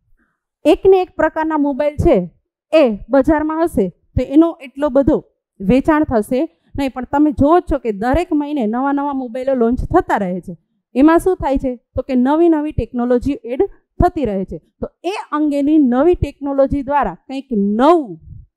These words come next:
આપવું, એને કહેવામાં આવે છે ઉત્પાદન સંશોધન. તો કે ઉત્પાદન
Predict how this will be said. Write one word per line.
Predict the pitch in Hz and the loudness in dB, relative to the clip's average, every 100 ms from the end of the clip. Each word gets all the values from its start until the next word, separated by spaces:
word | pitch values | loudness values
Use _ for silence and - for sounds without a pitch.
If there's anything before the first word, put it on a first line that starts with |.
| _ _ - | _ _ 0
આપવું, | 269 - 202 160 - - - | 0 0 -8 -12 -14 -14 -2
એને | 254 277 | 0 0
કહેવામાં | 214 208 220 220 | -2 -4 -4 -6
આવે | 214 | -6
છે | 226 302 | -4 -4
ઉત્પાદન | 208 - - 202 240 427 - _ _ | -4 -6 -6 0 2 2 -2 _ _
સંશોધન. | 269 247 262 220 190 | 0 2 2 0 -2
તો | 196 | -8
કે | 208 | -14
ઉત્પાદન | 220 262 - 302 330 349 | -12 -6 -4 0 2 2